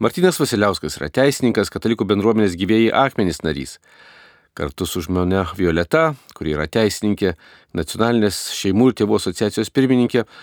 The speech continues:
augina tris vaikus, sūnus Jokūbą Paulių ir dukrą Rūtą. Šeima yra Domeikavos Lietuvos kankinių parapijos parapijiečiai. Dar šį trečiadienį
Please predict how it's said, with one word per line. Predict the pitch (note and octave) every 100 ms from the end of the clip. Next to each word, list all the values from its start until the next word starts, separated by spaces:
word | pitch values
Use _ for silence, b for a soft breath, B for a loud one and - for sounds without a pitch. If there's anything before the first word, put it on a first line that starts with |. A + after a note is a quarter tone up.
| B B
augina | B A#2 C3 C3+ C3
tris | - D3+ E3
vaikus, | G2+ F2 - D2 - b -
sūnus | - C3 A#2 F#2 E2+
Jokūbą | E2 A2+ G2 E2 D2+ -
Paulių | A2 D3 F3+ C3 D#2+
ir | D2
dukrą | G#2+ A2 G#2 -
Rūtą. | F2+ E2 D#2+ D#2 _ b b b b b b b
Šeima | - F2+ F#2
yra | F2+ F2+
Domeikavos | F#2+ A#2+ A2 - F2+ F2+ - - -
Lietuvos | A2 A2 A2+ -
kankinių | A2+ G2+ G#2+ A2+ E2 -
parapijos | E2 D2+ D2 D#2 -
parapijiečiai. | D#2+ D2+ - C#2 C#2+ - - _ _ _ _ _ _ _ _ _ _ b b b b b b b -
Dar | E2
šį | - C3
trečiadienį | A2 F#2+ D#3+ E3+ C#3 G2